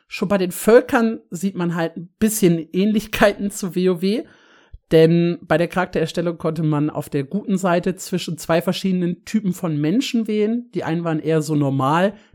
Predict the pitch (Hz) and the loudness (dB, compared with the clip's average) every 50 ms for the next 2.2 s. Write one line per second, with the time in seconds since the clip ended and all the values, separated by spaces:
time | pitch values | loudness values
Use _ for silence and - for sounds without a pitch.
0 | - - 147 - 156 170 165 151 - 151 156 156 139 139 147 147 147 151 147 143 | -10 -8 -6 -4 -4 -4 -4 -4 -2 -2 0 0 0 0 0 0 2 2 4 4
1 | 147 147 143 139 139 135 135 - _ - 143 143 131 127 - - 123 - - - | 4 4 4 2 2 0 -2 -6 _ -4 -2 -2 -2 -2 -4 -8 -10 -10 -8 -10
2 | 127 123 120 123 | -10 -10 -10 -12